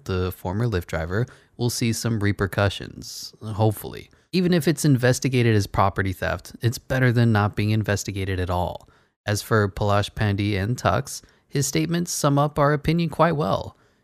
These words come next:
If not for all the people who stopped what they were doing to help me out, I would have to wonder if I'd have my cat back.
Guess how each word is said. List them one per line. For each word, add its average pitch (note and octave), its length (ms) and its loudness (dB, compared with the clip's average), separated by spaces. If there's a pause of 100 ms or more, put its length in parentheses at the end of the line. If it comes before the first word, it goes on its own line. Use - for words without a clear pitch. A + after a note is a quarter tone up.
If - 140 -4
not B2 180 0
for G#2 180 0
all A2+ 240 2
the D3+ 100 -2
people C3+ 380 0
who G2 120 2
stopped - 460 -2
what B2+ 120 -6
they - 120 -2
were A#2+ 100 0
doing A#2+ 300 2
to A2 80 4
help G2+ 180 0
me A#2+ 140 0
out, G2 260 0 (460)
I G2+ 40 0
would G2+ 80 4
have A2 200 4
to B2+ 100 2
wonder A2+ 420 2
if - 380 -4
I'd G2 140 -2
have G2 180 -6
my G2 160 -2
cat - 380 -6
back. - 340 -14